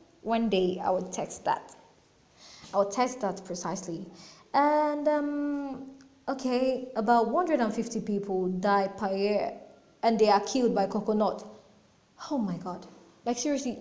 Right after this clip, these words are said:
do you know, okay, I'm just saying this now. I actually have a,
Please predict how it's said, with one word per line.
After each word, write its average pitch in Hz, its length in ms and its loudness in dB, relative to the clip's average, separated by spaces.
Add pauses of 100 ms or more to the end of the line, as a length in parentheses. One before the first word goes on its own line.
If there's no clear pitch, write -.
do - 140 -4
you 427 80 0
know, - 420 -2
okay, 196 320 -4 (180)
I'm 202 120 0
just 185 200 -4
saying 196 220 -2
this 185 180 -4
now. 180 240 -6 (540)
I 220 200 -2
actually 277 340 -6
have 220 300 -6
a, 190 360 -2